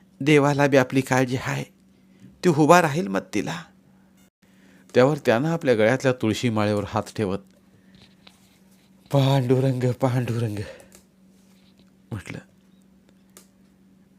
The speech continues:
सगुणाचं लग्न जमल्याची वार्ता शेवाळे मास्तराने सविस्तर पत्र लिहून नामदेवाला कळवली.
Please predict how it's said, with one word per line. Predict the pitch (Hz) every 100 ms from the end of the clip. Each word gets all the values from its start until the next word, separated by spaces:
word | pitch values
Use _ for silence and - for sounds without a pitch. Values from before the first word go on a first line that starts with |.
| -
सगुणाचं | - 107 110 107 95
लग्न | 98 98 104
जमल्याची | 101 98 95 90
वार्ता | 90 95 - 107
शेवाळे | 95 98 95 98
मास्तराने | 92 90 - 95 92
सविस्तर | - 92 - 87
पत्र | 90 - 95
लिहून | 92 92 - -
नामदेवाला | 104 95 87 92 87 90
कळवली. | - 67 - -